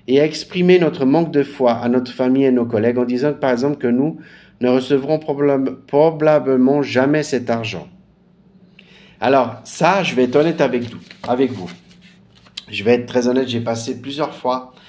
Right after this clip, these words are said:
par des situations financières difficiles. Euh, ma famille a passé par plusieurs situations difficiles. Et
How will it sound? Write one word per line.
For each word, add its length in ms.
par 200
des 80
situations 500
financières 580
difficiles. 640
Euh, 240
ma 140
famille 340
a 80
passé 360
par 320
plusieurs 340
situations 340
difficiles. 540
Et 260